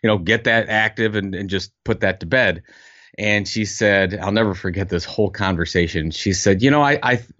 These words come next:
you know, you're doing great stuff, Joe, but I,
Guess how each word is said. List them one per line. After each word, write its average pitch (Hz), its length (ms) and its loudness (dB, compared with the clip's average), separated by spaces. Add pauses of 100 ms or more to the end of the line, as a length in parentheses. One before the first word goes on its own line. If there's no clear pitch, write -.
(260)
you 120 60 0
know, 113 80 4
you're 113 220 4
doing 156 220 6
great 143 220 4
stuff, 123 260 0
Joe, 117 360 2 (420)
but 110 280 2
I, 101 120 0